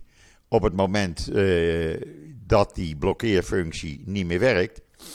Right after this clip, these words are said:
ja, dan moeten we maar eens even kijken hoe dat uitpakt. En als er te veel antisemiti-, antisemieten komen,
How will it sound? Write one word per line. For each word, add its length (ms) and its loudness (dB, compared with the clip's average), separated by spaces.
ja, 240 8
dan 140 2
moeten 200 -2
we 60 -2
maar 180 2
eens 100 2
even 280 2
kijken 400 0
hoe 200 -2
dat 200 0
uitpakt. 600 2
En 160 -4
als 160 0
er 80 -6
te 120 -4
veel 300 2
antisemiti-, 800 -6
antisemieten 720 -6
komen, 440 0